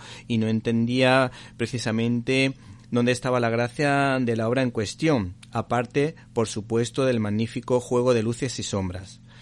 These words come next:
pues es un acertadísimo homenaje a los grandes del género, eh, negro, a los grandes autores americanos co-, como Mike Spillane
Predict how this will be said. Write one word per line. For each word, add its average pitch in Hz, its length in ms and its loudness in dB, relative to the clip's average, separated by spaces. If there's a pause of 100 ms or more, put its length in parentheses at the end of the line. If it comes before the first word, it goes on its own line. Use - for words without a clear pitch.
(180)
pues 110 380 0
es 139 400 0
un 127 160 4
acertadísimo 117 840 -2
homenaje 123 640 -2 (480)
a 135 420 2
los 117 220 0
grandes 139 680 -2
del 107 640 0
género, 139 480 2 (540)
eh, 113 160 0
negro, 107 480 2 (140)
a 104 100 -2
los 104 160 -4
grandes 123 340 -2
autores 123 460 0
americanos 127 760 0
co-, - 120 -2 (460)
como 113 160 2
Mike 127 400 0
Spillane 135 680 0